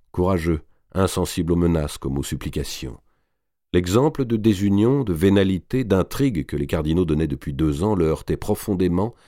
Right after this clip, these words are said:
et il approuvait pleinement le comte de Poitiers de vouloir mettre terme à ce scandale. Son rude visage creusé de rides apparaissait par l'ouverture du heaume.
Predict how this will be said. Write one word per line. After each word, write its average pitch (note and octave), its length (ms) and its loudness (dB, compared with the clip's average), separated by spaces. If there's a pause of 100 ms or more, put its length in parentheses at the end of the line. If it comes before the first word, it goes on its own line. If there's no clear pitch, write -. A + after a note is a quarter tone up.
(400)
et A2+ 380 4
il G#2+ 80 2
approuvait G2+ 360 0
pleinement C#2+ 400 0
le B1+ 60 -4
comte C#2 220 -4
de C2+ 80 -2
Poitiers - 320 -6
de C2+ 60 -4
vouloir C#2 300 -4
mettre C#2 240 -6
terme A#1 360 -4
à - 40 -12
ce - 140 -12
scandale. - 680 -14 (760)
Son F#2+ 220 2
rude A2 200 4
visage G2 420 0
creusé G2 300 2
de F#2+ 80 6
rides G#2 420 2 (320)
apparaissait F#2 500 0
par F2+ 140 -2
l'ouverture E2+ 400 0
du D#2 120 0
heaume. A#1 440 -2